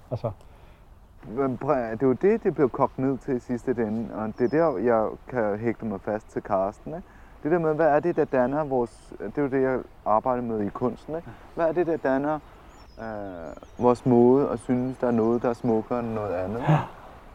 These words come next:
Speaker 2: Og der skal man altså bore ned i et dybere lag for at ændre den måde, vi kigger tingene på, ikke?
Speaker 1: Ja.
Speaker 2: Og det er jo netop æstetik, at vi går rundt her og ser nogle, ej, totalt smuk natur, fordi det er der nogen, der har totalt forpurret vores,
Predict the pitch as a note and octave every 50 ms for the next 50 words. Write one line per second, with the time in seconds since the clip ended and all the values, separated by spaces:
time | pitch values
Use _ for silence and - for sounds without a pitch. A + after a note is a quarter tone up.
0 | - - - A2+ A#2 - F3+ F3+ - - F3+ E3 D3+ C#3 C3+ C3+ C#3 - - C3+
1 | C3 C3 B2+ B2+ B2+ C3 C#3 - - C#3+ D#3 E3+ E3 C#3+ D3+ D3 C3+ - - D3
2 | D3 D3+ C#3+ F3 F3 D3+ C3+ B2 A#2+ B2+ C3+ C#3+ C3 - - - - C3+ C3 B2+
3 | B2+ - - - - - - - - - - B2+ B2 - - D3+ F3 G3 G3+ A#3
4 | G#3+ F#3+ D3 C3+ A2+ G2+ E2+ - - - - - - - - A#2 A2+ A2 G#2+ A2
5 | G2+ F#2+ G#2+ F#2+ - - A2 F#2+ G2+ G#2 G2+ G2 - - A#2 G2+ F#2 F#2+ F#2+ F#2+
6 | - - F#2+ - - - - - A#2 G#2 F#2+ - - - - - - - - -
7 | - - - - - - - - - C3+ C#3+ - F#3 F3 D#3+ D#3 D3 C#3 B2+ A#2+
8 | A2+ A#2+ A#2 G2+ E2 G2 A2+ G#2+ - A#2 - - A#2+ A2+ - B2+ A2 G2+ G#2+ -
9 | B2+ A2+ G#2 A2+ A2+ G#2 A2 A2 A#2 A2 A2 G2+ G#2 G#2 G2+ - A2 G2+ G2+ -
10 | - G#2 G#2 G2+ G2 G2 - - - - - - A#2+ B2 A2+ C3 - C3 B2 -
11 | D3 C#3+ B2 A#2+ - D3 B2+ B2 A#2 C#3 C3 B2 - C3 B2+ B2 - - C3 B2+
12 | C3 A2+ A2+ A2+ A#2+ A#2+ A2+ B2 A#2+ C3 B2 B2 A2 G2+ - A#2 - - D3 C3
13 | - C#3 B2 - - B2+ A#2 A2 B2 B2 A2 A#2 G#2 G2+ -